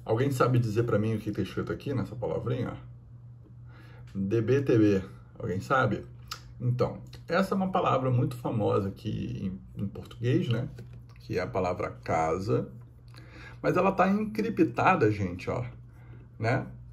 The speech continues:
Pelo código de Caesar, que é um a mais. Então, se você pegar aqui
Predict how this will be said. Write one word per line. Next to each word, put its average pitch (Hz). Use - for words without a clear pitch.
Pelo 165
código 147
de 156
Caesar, 127
que -
é 135
um 165
a 180
mais. 131
Então, 147
se -
você 160
pegar 127
aqui 113